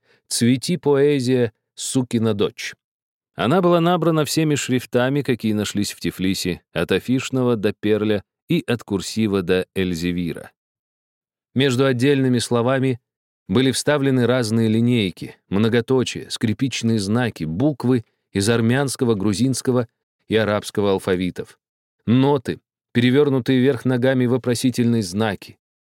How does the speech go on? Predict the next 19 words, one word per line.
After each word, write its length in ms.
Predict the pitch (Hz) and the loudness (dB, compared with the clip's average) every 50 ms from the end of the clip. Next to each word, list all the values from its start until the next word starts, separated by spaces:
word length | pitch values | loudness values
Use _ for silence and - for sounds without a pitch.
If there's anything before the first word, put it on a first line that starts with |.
| _ _ | _ _
графские 600 | 92 98 104 113 127 139 139 - - - 147 147 127 | -2 0 2 2 2 0 0 -2 -4 -2 -2 -2 0
короны. 520 | - 139 123 113 98 95 92 92 90 - _ _ _ _ | 0 0 2 2 2 2 0 -2 -4 -4 _ _ _ _
Эти 260 | 98 107 110 - 110 | 0 0 0 0 -2
клише 360 | - 113 110 107 - - 123 | -2 -2 -2 0 0 0 0
держали 460 | 107 101 101 98 90 101 104 104 95 92 | 2 2 0 0 2 0 0 2 0 0
до 140 | 87 95 | 0 0
революции 520 | 90 95 87 92 92 98 107 - - 107 98 | -2 0 0 0 0 -2 -4 -2 -2 -4 -4
в 60 | - | -4
типографиях 640 | - - - 95 90 87 92 95 92 - 101 87 - | -6 -4 -2 -2 -2 0 0 -2 0 -2 -4 -6 -4
только 320 | _ 107 98 95 92 - 98 | _ -2 -2 -2 -2 -4 -2
для 140 | 87 95 | -2 0
визитных 500 | 87 85 82 - - 87 _ - 87 - | -2 -2 -4 -4 -6 -6 _ -6 -10 -8
карточек. 600 | _ - 98 92 - - 80 - - - - _ _ _ _ _ _ _ _ _ | _ -2 -2 -2 -2 -6 -12 -12 -12 -14 -14 _ _ _ _ _ _ _ _ _
Виньетки, 600 | - 95 120 143 135 123 127 135 139 131 - - 131 | -2 -2 0 2 2 2 2 0 0 -2 0 0 0
изображавшие 720 | 117 127 120 117 120 113 98 117 117 107 - - 113 110 | 0 0 0 0 0 0 2 0 -2 -2 -2 -2 -4 -2
купидонов 640 | - - 104 - 107 92 92 110 117 120 123 120 - | -2 -4 -2 -2 -2 0 0 0 2 2 -2 -2 -4
и 80 | 110 107 | -4 -2
гирлянды 580 | 104 104 101 92 98 98 95 95 90 82 87 82 | 0 0 0 0 0 0 0 -2 0 0 0 0
роз. 320 | 80 69 67 - - | -2 -4 -6 -8 -12